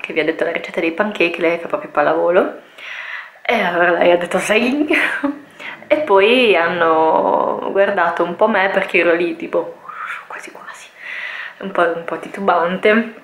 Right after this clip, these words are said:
"Mi vuoi venire a giocare anche te?" E io sinceramente avevo un po' di timore perché, mm,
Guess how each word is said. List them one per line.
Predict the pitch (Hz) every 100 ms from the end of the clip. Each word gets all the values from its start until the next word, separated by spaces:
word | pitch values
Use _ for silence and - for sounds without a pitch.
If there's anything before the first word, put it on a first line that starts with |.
| - - -
"Mi | 220 185
vuoi | 185
venire | 180 202 233
a |
giocare | 226 196 185
anche | 196 190 190
te?" | 185 185 196 - - - - - _ _
E | - 196 180
io | 180 180 196 190
sinceramente | 190 175 - 175 180 180
avevo | 165 165
un | 175
po' | 175
di | 151 160
timore | - 170 165 185
perché, | 180 185 - 156
mm, | 151 147 - - 285 -